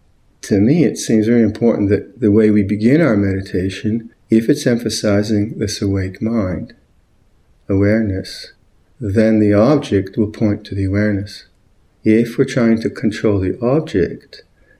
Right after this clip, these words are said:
and just try to suppress thought and, and attain to something that we're looking for, then to me that's wrongly directed,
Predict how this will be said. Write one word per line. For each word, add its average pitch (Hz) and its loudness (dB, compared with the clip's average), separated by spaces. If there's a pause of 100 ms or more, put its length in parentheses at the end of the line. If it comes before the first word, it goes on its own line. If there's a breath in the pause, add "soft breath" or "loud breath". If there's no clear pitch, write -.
(100)
and 101 0
just 107 -2
try 107 2
to 98 -2 (680)
suppress - -4
thought 95 -4
and, 92 -4 (140)
and 87 -8 (460)
attain 113 0
to - -6
something 98 -2
that 92 -4
we're 92 -4
looking 110 -6
for, 87 -6 (560 soft breath)
then 113 0
to - -4
me 110 2
that's 101 -2
wrongly 98 2
directed, 95 -4